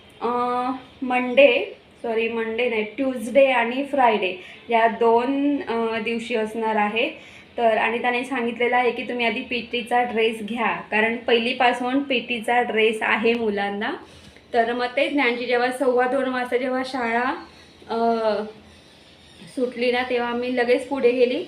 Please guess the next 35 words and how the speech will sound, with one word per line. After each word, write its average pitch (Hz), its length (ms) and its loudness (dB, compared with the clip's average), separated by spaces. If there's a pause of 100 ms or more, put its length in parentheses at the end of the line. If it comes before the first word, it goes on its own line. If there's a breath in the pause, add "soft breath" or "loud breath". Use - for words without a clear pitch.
(320 loud breath)
कारण 285 300 2
ज्ञानेची 277 500 0
जी 285 180 -2
ज्युनियर, 262 440 -2
अ, 233 280 0
ज्युनियर 254 440 0
सिनियर 269 420 0
केजी 262 300 -2
जी 269 180 -2
स्कूल 285 420 0
होती, 277 280 2
त्याच्या 254 220 0
बाजूलाच 240 800 2
एक 240 200 0
असं 247 340 2
एक 247 220 2
मोठा 247 340 -2
हॉल 240 280 2
आहे, 247 100 2
त्यांचा 220 380 -2
स्कूलचाच 262 600 -6
हॉल 226 200 0
आहे. 285 100 2 (440 loud breath)
त्या 247 120 2
हॉलमध्येच, 247 760 0
अ, 226 240 0
सगळे 233 240 4
कपडे 233 400 0
वगैरे 220 300 0
मिळतात 196 560 -4
वगैरे 202 380 -2 (380 loud breath)
आणि 240 240 0
शाळाच 285 420 4
परचेस 254 540 0
करते. 226 360 -2